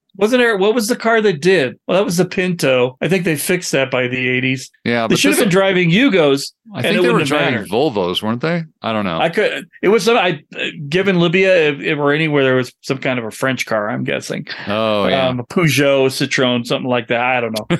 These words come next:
Speaker 2: <laughs>
Speaker 1: What, but I mean, they, regardless of what they are, they don't blow up like that.
Speaker 2: <laughs> Yeah, exactly.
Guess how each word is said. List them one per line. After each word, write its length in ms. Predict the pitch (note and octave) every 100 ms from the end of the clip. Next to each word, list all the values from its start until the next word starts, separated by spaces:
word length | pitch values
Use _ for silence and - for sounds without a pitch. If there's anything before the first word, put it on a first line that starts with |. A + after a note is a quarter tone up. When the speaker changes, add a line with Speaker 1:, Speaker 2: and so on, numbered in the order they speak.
| -
Speaker 2:
<laughs> 160 | C#3 -
Speaker 1:
What, 320 | F3+ F3+ C#3 - _ _
but 160 | F3+ F#3
I 80 | F3
mean, 340 | E3+ D#3+ C#3
they, 120 | E3+ E3 - - -
regardless 400 | - E3+ A#3+ F#3+
of 80 | E3+
what 180 | D#3 E3+
they 160 | F#3+ F#3+
are, 260 | F#3+ F3+ E3+
they 100 | D3
don't 180 | D3
blow 240 | C3 B2+ A#2
up 100 | G#2
like 220 | G#2 F#2+
that. 240 | E2 C#2+ -
Speaker 2:
<laughs> 220 | A#2+ -
Yeah, 220 | E3 A#2 D#2 _ -
exactly. 540 | G2 F2+ C#2+ - -